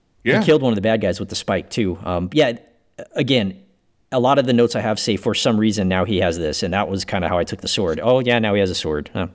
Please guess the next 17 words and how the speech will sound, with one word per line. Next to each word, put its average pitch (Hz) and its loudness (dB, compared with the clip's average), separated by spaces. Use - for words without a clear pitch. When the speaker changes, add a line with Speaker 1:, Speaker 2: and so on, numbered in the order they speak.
Speaker 2:
<laughs> - -8
Okay. 185 -4
Speaker 1:
Yeah, 180 2
but 175 -2
you 190 0
know 165 2
what? 123 0
I 135 -2
don't 113 -2
care 85 -4
about 80 -8
Speaker 2:
Yeah. 80 -2
Speaker 1:
that. 85 -8
I 131 -4
really 104 0
don't. 87 -6
Speaker 2:
Yeah. - -14